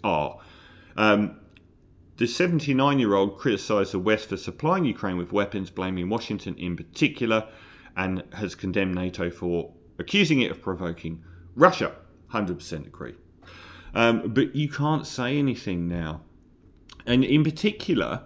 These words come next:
you cannot criticise a government. I reserve the right to criticise any government.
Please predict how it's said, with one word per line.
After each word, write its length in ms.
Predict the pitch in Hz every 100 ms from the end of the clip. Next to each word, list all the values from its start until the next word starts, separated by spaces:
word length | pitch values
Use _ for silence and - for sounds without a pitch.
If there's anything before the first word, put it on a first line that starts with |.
| -
you 160 | 110 120
cannot 480 | - - 160 135 135
criticise 720 | 123 - 107 87 85 95 -
a 60 | 123
government. 540 | 196 196 180 87 76 -
I 360 | 117 147 135 - -
reserve 400 | 107 127 147 -
the 100 | 107
right 260 | 92 92 -
to 80 | -
criticise 640 | 95 87 101 110 120 127
any 180 | 196 214
government. 540 | - 87 90 92 101